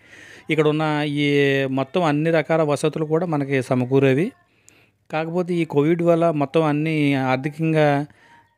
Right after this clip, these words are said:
నష్టమే కాకుండా ఆ డెవలప్‌మెంట్ వర్క్స్ కూడా భారీ నష్టం కలిగింది. పనులన్నీ ఆగిపోయాయి.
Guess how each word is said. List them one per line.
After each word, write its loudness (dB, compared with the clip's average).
నష్టమే -2
కాకుండా -2
ఆ -4
డెవలప్‌మెంట్ 0
వర్క్స్ -2
కూడా -4
భారీ 0
నష్టం -2
కలిగింది. 0
పనులన్నీ 0
ఆగిపోయాయి. 2